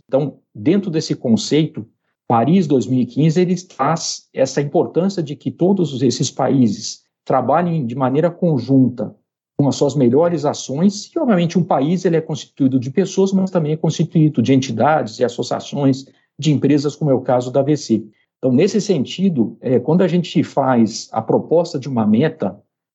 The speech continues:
obviamente a pergunta é: a meta é quanto que eu vou melhorar, e você comentou aí o valor de quatrocentos e setenta e cinco quilos de C O dois, com relação ao ano de partida,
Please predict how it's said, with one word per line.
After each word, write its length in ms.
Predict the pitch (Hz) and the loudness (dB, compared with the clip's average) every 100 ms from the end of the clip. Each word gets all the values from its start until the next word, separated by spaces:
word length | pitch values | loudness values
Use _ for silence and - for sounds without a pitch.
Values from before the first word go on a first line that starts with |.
| - | -12
obviamente 360 | - 139 165 170 | -2 0 0 0
a 40 | |
pergunta 480 | 165 151 156 190 156 | -2 0 0 0 2
é: 180 | 117 - | 0 0
a 120 | - | -2
meta 380 | 120 170 185 170 | 0 0 -2 -2
é 380 | 143 127 107 - _ | 0 2 0 -4 _
quanto 340 | - 196 208 196 | 0 0 0 -2
que 120 | 175 | -2
eu 80 | 123 | 0
vou 160 | 139 | 0
melhorar, 580 | 143 127 123 107 127 - - _ | 2 2 2 2 0 -2 -12 _
e 100 | - | -12
você 300 | 113 120 - | -6 -4 -2
comentou 380 | 120 123 113 131 | -2 2 2 4
aí 80 | 117 | 2
o 100 | 113 | 2
valor 240 | 113 104 | 2 0
de 100 | 113 | -2
quatrocentos 480 | - 117 - 120 - 110 | -2 -6 0 0 0 -2
e 120 | 101 | -2
setenta 420 | - 113 123 113 | -2 0 0 2
e 40 | 104 | 2
cinco 280 | 127 113 | 2 0
quilos 340 | - 135 110 101 | 0 0 2 0
de 80 | - | -2
C 140 | - | -4
O 60 | 113 | 0
dois, 480 | 143 160 - - _ _ _ _ | 2 2 0 -10 _ _ _ _
com 140 | - 156 | 0 2
relação 500 | 165 151 - 143 139 | 2 0 0 0 2
ao 220 | 127 143 | 2 2
ano 160 | 151 | 0
de 100 | 117 | 0
partida, 680 | 117 143 135 - 175 196 240 | -2 -2 -4 -2 2 2 2